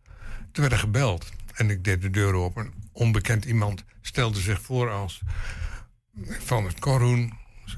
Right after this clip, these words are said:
"Eh, wij maken ons zorgen om Maaike." Ik zei, "Maaike? Die zal vanavond carnaval vieren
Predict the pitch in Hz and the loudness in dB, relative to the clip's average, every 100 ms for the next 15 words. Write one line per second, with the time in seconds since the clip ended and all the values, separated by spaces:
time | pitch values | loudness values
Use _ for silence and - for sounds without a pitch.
0 | - 110 117 131 151 139 117 - 180 151 | -2 -2 0 0 0 0 -2 -2 0 0
1 | 98 107 127 160 104 82 - - _ _ | 2 2 2 2 0 -2 -6 -10 _ _
2 | _ _ _ _ - 92 85 113 98 95 | _ _ _ _ -10 -4 -2 0 -2 -8
3 | - _ _ - - - 107 98 85 98 | -16 _ _ -20 -12 0 2 4 2 0
4 | 92 95 87 151 143 113 101 90 120 104 | 0 -2 -4 -2 0 0 0 -2 2 2
5 | 92 | 2